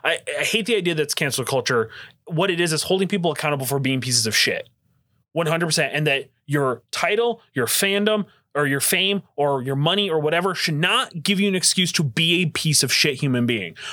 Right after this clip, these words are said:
But one hundred percent, you should be called out if you're being, I would expect somebody to call me out if I was being a piece of shit. And they have. And I have, and I have faced that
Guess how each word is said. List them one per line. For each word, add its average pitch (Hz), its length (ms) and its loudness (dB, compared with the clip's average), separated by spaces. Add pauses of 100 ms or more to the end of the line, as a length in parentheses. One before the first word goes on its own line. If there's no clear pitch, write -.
(140)
But 175 460 0
one 147 120 0
hundred 190 340 0
percent, 226 520 0 (800)
you 170 100 2
should 185 260 2
be 185 120 -2
called 196 260 0
out 147 240 2
if 151 100 -4
you're 156 60 0
being, 147 180 0 (160)
I 160 140 0
would 247 80 0
expect - 320 0
somebody 190 240 2
to 156 60 0
call 180 200 0
me 170 140 2
out 156 140 0
if 135 80 -4
I 151 60 2
was 139 100 -2
being 139 160 0
a 127 40 -2
piece 127 160 -2
of 127 60 0
shit. 123 300 2
And 196 120 0
they 330 120 2 (200)
have. - 220 -4 (460)
And 156 120 0
I 175 120 0
have, 180 360 -2
and 160 140 2
I 156 120 0
have 156 300 0 (120)
faced 269 440 0
that 208 260 0